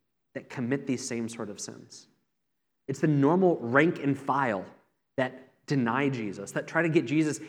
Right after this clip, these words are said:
and the power of the Spirit to kind of stop being so loud,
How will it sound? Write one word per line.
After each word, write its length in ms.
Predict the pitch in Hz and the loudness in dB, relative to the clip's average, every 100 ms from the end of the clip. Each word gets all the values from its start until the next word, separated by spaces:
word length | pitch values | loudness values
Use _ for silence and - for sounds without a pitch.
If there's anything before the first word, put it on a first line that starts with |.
| - | -6
and 160 | 131 | -4
the 60 | 127 | -4
power 560 | 123 - 160 165 117 - - | -6 0 2 4 2 -4 -8
of 140 | 131 131 | -6 -4
the 60 | |
Spirit 580 | 135 - 165 135 - - | -4 0 2 2 0 -14
to 40 | - | -12
kind 140 | 165 | -10
of 100 | - | -10
stop 400 | - 165 165 139 | -10 -8 -10 -6
being 280 | 151 160 147 | -4 -2 -4
so 220 | - 147 | -2 -2
loud, 640 | 139 107 117 135 107 92 | -2 -4 -6 -4 -6 -6